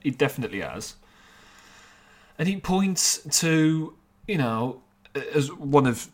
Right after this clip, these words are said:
Nuno's, um, mistakes, I think, it, it has been, you know, sticking by, you know, having a small squad of s-, sixteen, seventeen, but it's almost exclusively been eleven, twelve players playing every week.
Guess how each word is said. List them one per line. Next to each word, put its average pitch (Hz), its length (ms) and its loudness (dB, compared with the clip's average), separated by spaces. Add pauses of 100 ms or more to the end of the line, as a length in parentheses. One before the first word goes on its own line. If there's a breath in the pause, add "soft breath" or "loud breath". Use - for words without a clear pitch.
Nuno's, 123 680 2
um, 98 460 -2
mistakes, 101 480 -4
I 107 60 -6
think, 104 340 -8
it, - 180 -8 (300)
it 110 180 0
has 117 120 -4
been, 123 420 0 (640)
you 131 80 0
know, 107 100 -2
sticking 131 400 -2
by, 110 440 2 (1040)
you 147 80 0
know, 107 240 0
having 139 180 2
a 156 60 2
small 143 280 4
squad 98 500 -2 (280)
of 117 120 -2
s-, - 260 -4
sixteen, 120 440 -4
seventeen, 104 760 -4 (400 soft breath)
but 143 100 2
it's 120 220 0
almost 147 400 4
exclusively 123 680 0
been 107 260 -8
eleven, 117 460 -2
twelve 104 380 -4
players 101 400 -6
playing 95 400 -12 (280)
every 104 240 -6
week. 95 480 -12